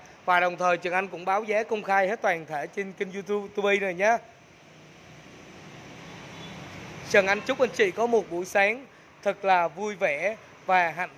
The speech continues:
phúc bên gia đình, luôn luôn gặp được nhiều may mắn trong cuộc sống. Kết thúc clip này, Trần Anh xin chúc thêm một lần nữa là bà con cô bác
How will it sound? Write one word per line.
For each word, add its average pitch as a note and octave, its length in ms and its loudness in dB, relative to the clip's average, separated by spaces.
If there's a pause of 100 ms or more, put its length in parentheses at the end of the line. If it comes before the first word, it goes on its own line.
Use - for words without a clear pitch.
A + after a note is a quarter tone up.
phúc B3+ 120 -2 (100)
bên G#3+ 240 0
gia G#3 140 0
đình, F#3 240 -2 (340)
luôn A#3 260 0
luôn A#3+ 280 2 (280)
gặp F#3 160 4 (120)
được F#3+ 200 -4 (100)
nhiều F#3 220 -2
may G3 220 2
mắn G3+ 320 -6
trong G#3 180 -2 (100)
cuộc F#3 180 -6
sống. G#3 320 0 (340)
Kết C4 200 4
thúc C4+ 200 -2
clip C#4 220 -8
này, F#3 280 -4 (280)
Trần F#3 160 0
Anh F#3+ 160 -4
xin G3 220 -10
chúc B3 180 -4
thêm G#3 180 -2
một D#3 160 -6
lần D#3+ 220 2
nữa C#3+ 180 -4
là F3+ 140 2
bà D#3+ 160 0
con F#3+ 300 -4
cô G3 80 -6
bác G3+ 220 -2